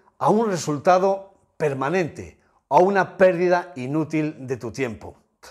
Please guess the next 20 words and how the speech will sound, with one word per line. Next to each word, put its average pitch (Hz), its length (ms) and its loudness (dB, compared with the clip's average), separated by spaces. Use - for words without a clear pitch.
Por 190 160 8
último, 233 520 2
recuerda 165 480 2
siempre 156 440 0
esto, 107 340 -8
los 170 200 6
resultados 156 840 0
vienen 226 340 0
determinados 165 720 2
por 147 240 -6
lo 123 160 -4
que 196 140 4
haces 160 400 -2
las 151 340 -2
veintitrés 165 920 -2
horas 165 400 2
después 202 580 0
de 123 140 -4
tu 165 360 -4
entrenamiento. 151 800 -2